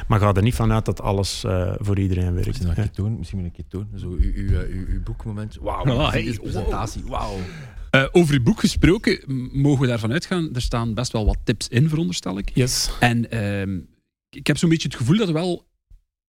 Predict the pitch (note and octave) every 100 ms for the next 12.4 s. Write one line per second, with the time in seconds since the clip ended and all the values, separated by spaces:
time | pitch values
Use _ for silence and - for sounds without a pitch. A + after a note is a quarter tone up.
0 | _ _ - - D#3 D#3 D3+ - D3 C#3
1 | B2+ C3+ - D#3+ D3+ D3+ C#3+ D#3+ F#3 G3
2 | - D#3+ C3+ F3 F3 F3+ F3 - D#3 C#3+
3 | - - - _ _ _ _ D3+ F3+ -
4 | C#3+ E3+ G3 - C3+ C3+ A#2+ B2+ D3+ -
5 | - - B2+ B2 B2 G#2+ C3 D3 D3+ E3+
6 | D#3+ E3 E3+ D#3 D3 D3 - - B2 B2
7 | D#3 C#3 B2+ A#2+ - B2 A2+ B2+ - C3+
8 | C3 A2+ A#2 C3+ C#3+ C#3 A#2 G#2+ G2 -
9 | A#2+ G#2+ G#2 B2+ B2+ C3+ C3 B2+ - C#3+
10 | G#2+ - A2 A#2 G#2 G2 G2 F#2+ G2+ A2
11 | A#2 G#2 B2+ - - A2 G2 G2 D3 B2+
12 | G#2 - - A#2